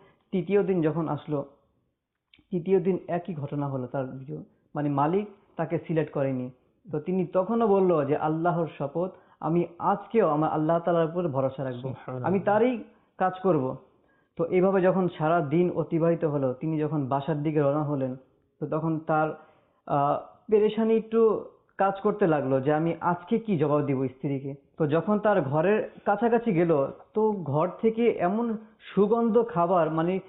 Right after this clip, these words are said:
Speaker 1: এত সুস্বাদু খাবারের, আহ, নাকের মধ্যে তার এটা ঘ্রাণ সৃষ্টি হলো, ঘ্রাণ পেল এবং ঘরের মধ্যে এরকম এক ধরনের, আহ, কথা বলার আওয়াজ হলো, মানে অনেক আনন্দিত পরিবারের সবাই।
Speaker 2: সুবহানাল্লাহ।
Speaker 1: মানে তিনি অবাক হচ্ছে যে আসলে কি এটা কি আমার ঘর যাচ্ছি নাকি অন্য কিছু হলো,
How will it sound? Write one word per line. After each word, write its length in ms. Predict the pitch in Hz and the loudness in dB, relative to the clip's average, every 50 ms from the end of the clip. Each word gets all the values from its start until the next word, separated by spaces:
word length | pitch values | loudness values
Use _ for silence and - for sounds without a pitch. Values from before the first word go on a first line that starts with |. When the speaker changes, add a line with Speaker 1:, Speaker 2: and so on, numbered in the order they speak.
| - - _ _ _ | -18 -20 _ _ _
Speaker 1:
এত 200 | - 185 190 - | -4 -2 2 2
সুস্বাদু 640 | 233 226 226 - 202 214 208 - 247 233 214 247 247 | 2 2 2 2 0 0 0 0 0 0 2 2 0
খাবারের, 600 | - - 175 175 175 208 220 220 226 233 226 208 - - - - - - _ | 0 0 0 2 2 2 4 6 6 4 4 2 -2 -8 -16 -20 -20 -14 _
আহ, 160 | - 165 170 | 0 0 2
নাকের 380 | 165 151 147 156 165 - 220 220 | 4 4 4 2 2 2 2 2
মধ্যে 280 | 220 226 202 220 214 196 | 4 2 2 0 0 2
তার 280 | 220 208 202 196 - | 2 4 4 4 2
এটা 260 | 104 175 170 185 180 | 2 0 2 2 2
ঘ্রাণ 400 | 165 127 139 151 160 180 202 208 190 - | 2 2 0 2 2 2 0 -2 -2 -2
সৃষ্টি 260 | 202 185 - - 233 | -4 -4 -2 2 2
হলো, 400 | 214 202 180 170 170 180 180 - - 175 | 4 4 4 4 4 2 0 -2 -4 -2
ঘ্রাণ 260 | 143 156 160 180 196 | 0 0 0 0 0
পেল 380 | 185 - 214 185 170 185 214 226 233 - - _ _ _ _ | 2 2 4 4 4 2 2 0 -6 -12 -20 _ _ _ _
এবং 320 | - 165 156 170 175 165 139 | -4 -2 2 2 2 2 2
ঘরের 300 | 127 147 151 165 196 208 | 2 2 2 2 2 2
মধ্যে 280 | 214 220 196 180 220 | 2 0 2 4 2
এরকম 480 | 214 - 190 185 196 190 214 220 214 208 | 4 4 4 2 2 2 2 0 0 0
এক 120 | 208 180 | 0 0
ধরনের, 380 | 170 196 202 202 202 208 208 202 208 - - 214 180 | 2 2 2 2 2 2 2 2 -2 -6 -14 -16 -4
আহ, 160 | - 147 147 151 - | -2 -2 -2 0 0
কথা 260 | 180 180 180 196 196 | 0 0 2 2 2
বলার 320 | 190 202 202 202 202 190 | 2 2 2 2 2 2
আওয়াজ 280 | - - 156 156 180 196 - 185 | 2 2 2 2 2 2 4 4
হলো, 280 | 196 175 165 180 185 | 4 6 4 4 2
মানে 300 | 175 170 170 175 185 185 - | 2 2 2 2 0 0 -2
অনেক 280 | - 226 240 262 262 - | -2 2 2 2 0 0
আনন্দিত 500 | - 185 185 190 196 190 180 170 139 147 135 - | 0 0 2 2 4 4 2 4 2 0 0 2
পরিবারের 380 | 185 180 175 165 170 175 175 156 151 | 4 4 4 4 4 4 2 2 2
সবাই। 240 | 165 156 135 131 135 | 0 0 2 2 0
Speaker 2:
সুবহানাল্লাহ। 440 | 143 135 123 113 117 131 143 151 139 - - - | 0 -2 -4 -4 0 0 0 0 0 -4 -10 -4
Speaker 1:
মানে 220 | - 190 220 233 233 | -2 0 0 0 0
তিনি 300 | 226 - 269 254 269 262 | -2 0 0 2 2 2
অবাক 360 | - - 214 208 240 254 240 | 2 2 2 2 2 2 2
হচ্ছে 280 | 233 226 - 240 220 175 | 0 0 2 2 2 4
যে 140 | 147 165 | 4 4
আসলে 300 | 160 160 - 214 208 214 | 2 2 2 2 0 0
কি 200 | 202 190 220 214 | 2 2 2 2
এটা 140 | 190 175 196 | 4 4 4
কি 120 | 180 185 196 | 4 4 2
আমার 360 | 165 165 180 190 202 202 190 | 2 2 2 2 2 2 2
ঘর 500 | 143 135 151 156 170 185 208 208 - 208 | 2 2 2 2 2 2 0 0 2 2
যাচ্ছি 320 | 185 220 208 - - 226 | 2 0 0 0 0 2
নাকি 360 | 185 165 165 160 196 190 185 | 2 2 2 2 2 2 2
অন্য 280 | 185 - 180 190 190 202 | 2 2 2 2 2 0
কিছু 240 | 185 208 - - 165 | 0 -2 0 2 2
হলো, 380 | 143 156 151 151 156 147 151 | 2 2 2 2 0 0 -4